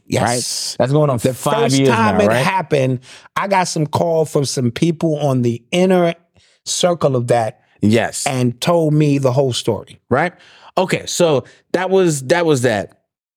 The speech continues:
Speaker 2: Now, um, he also said something else about Big U stiffening for cash 'cause they was extorting rappers, extorting Meek Mill and Rick Ross and stuff like that. He, bunch of stuff. Only thing, this the only thing.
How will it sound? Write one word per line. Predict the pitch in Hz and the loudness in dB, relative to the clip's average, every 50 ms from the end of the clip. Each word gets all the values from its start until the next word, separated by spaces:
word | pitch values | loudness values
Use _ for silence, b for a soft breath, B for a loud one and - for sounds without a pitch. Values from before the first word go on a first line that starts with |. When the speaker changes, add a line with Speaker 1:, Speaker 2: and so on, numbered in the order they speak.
| _ _ _ _ _ _ _ _ | _ _ _ _ _ _ _ _
Speaker 2:
Now, | - 123 131 135 135 131 131 131 | -8 -4 -2 -2 -2 -2 -2 -2
um, | 135 135 139 139 139 135 127 120 113 | 0 0 0 2 0 0 0 -2 -2
he | 127 127 160 170 | 0 2 4 4
also | 165 165 160 170 151 | 4 2 2 0 0
said | - - 156 147 | 0 0 0 0
something | - 156 143 - 143 139 | 0 -2 -2 0 0 2
else | 139 135 127 - | 2 2 2 0
about | 127 127 120 117 107 | 0 0 2 2 0
Big | 127 139 131 123 127 | 0 0 0 0 0
U | 135 139 139 139 135 | 0 0 2 0 0
stiffening | 123 - - 156 156 151 - 143 131 | -2 -2 -2 -2 0 0 0 0 0
for | 123 - 101 | 0 -2 -4
cash | - - 143 135 135 135 131 | -2 0 0 0 0 -2 -2
'cause | - - 110 110 | -2 -2 0 2
they | 120 120 | 2 2
was | 117 113 110 113 | 2 2 0 -2
extorting | 107 - - - 135 131 127 123 123 120 110 B B B B B B B | -4 -4 -4 -2 -2 0 0 0 0 -2 -2 B B B B B B B
rappers, | 120 123 135 131 113 143 127 110 - - | -2 -2 -2 -2 -2 -2 -2 -2 -2 -4
extorting | 107 - - 143 131 120 123 123 | -6 -2 -2 -2 0 2 2 2
Meek | 123 117 | 2 0
Mill | 113 123 127 123 127 127 123 120 | 0 2 2 2 4 2 2 2
and | 113 110 104 | 0 2 2
Rick | 120 110 90 98 | 2 0 0 0
Ross | 117 127 131 135 135 135 123 | 0 0 2 2 2 0 0
and | 131 120 | -2 -4
stuff | - - 139 127 - - | -2 -2 -4 -4 0 0
like | 131 123 123 - | 0 0 0 0
that. | - 131 131 127 123 127 | 0 0 2 2 0 2
He, | 139 151 156 147 123 92 - - | 2 2 2 2 -2 -4 -8 -12
bunch | - 110 113 156 185 180 165 | -8 -4 -2 -2 -2 -2 -2
of | 151 | -4
stuff. | - - 123 98 90 B B B B B B B B _ - | -2 0 -2 -2 -2 B B B B B B B B _ -2
Only | 208 240 262 254 233 | 0 2 2 0 0
thing, | 190 180 139 101 82 - _ _ _ _ _ | 0 -2 -4 -4 -6 -12 _ _ _ _ _
this | 120 120 120 | -2 -2 0
the | - 127 | 0 0
only | 123 139 147 147 139 | 0 2 2 0 0
thing. | - 127 104 87 80 82 | 0 -2 -4 -4 -6 -12